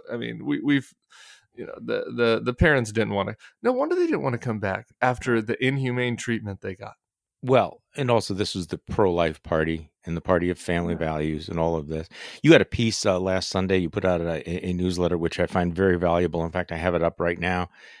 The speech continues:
Speaker 2: Um, a letter to good faith, you know, of people who are, you know, wrestling with whether or not to vote for, for Trump. Did you have somebody in mind when you wrote this letter, by the way? You know, the
Speaker 1: I
Speaker 2: message for
Speaker 1: did.
Speaker 2: reluctant Trumpers of good faith.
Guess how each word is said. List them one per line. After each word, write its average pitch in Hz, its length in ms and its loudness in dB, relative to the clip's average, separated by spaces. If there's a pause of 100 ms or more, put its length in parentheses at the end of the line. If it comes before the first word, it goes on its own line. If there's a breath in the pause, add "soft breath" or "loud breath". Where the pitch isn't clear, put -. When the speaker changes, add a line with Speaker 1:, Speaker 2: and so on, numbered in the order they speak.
(120 loud breath)
Speaker 2:
Um, 92 380 0
a 101 160 2
letter 101 420 4
to 92 280 -2
good 104 440 2
faith, - 640 2 (140)
you 110 100 -6
know, 95 280 -2
of - 160 -16 (180)
people 110 300 2
who 104 160 6
are, 98 160 4 (160)
you 107 200 -8
know, 98 140 0
wrestling 104 600 2
with 92 200 -2
whether 98 280 2
or 95 60 0
not 90 240 -2
to 87 80 -12
vote 92 300 -2
for, 90 420 2
for 92 240 4
Trump. 95 400 2 (240 loud breath)
Did 147 120 4
you 208 40 10
have 214 120 8
somebody 226 260 8
in 135 80 10
mind 117 280 6
when 131 120 4
you 123 80 6
wrote 120 220 4
this 120 180 -4
letter, 123 180 2
by 117 180 4
the 117 80 2
way? 113 320 2 (420 loud breath)
You 107 80 -2
know, 107 280 6
the 104 120 0
Speaker 1:
I 208 80 8
Speaker 2:
message 196 220 8
for 190 160 10
Speaker 1:
did. - 40 8
Speaker 2:
reluctant 110 440 6
Trumpers 104 360 6
of 101 120 -2
good 101 220 6
faith. 101 280 6